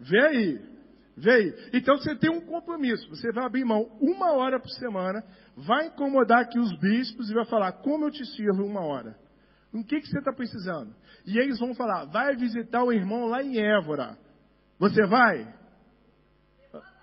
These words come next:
Aham. Ah lá, tem dois, tem três. Então é o seguinte:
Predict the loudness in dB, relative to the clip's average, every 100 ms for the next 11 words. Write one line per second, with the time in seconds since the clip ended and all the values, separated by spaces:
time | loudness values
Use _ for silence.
0 | -20 _ -20 -20 _ -20 _ -6 2 8
1 | 8 6 0 -10 2 4 4 4 2 6
2 | 6 8 4 2 2 4 8 10 10 6
3 | -4 -16 -20 -6 -4 2 2 2 2 2
4 | 2 0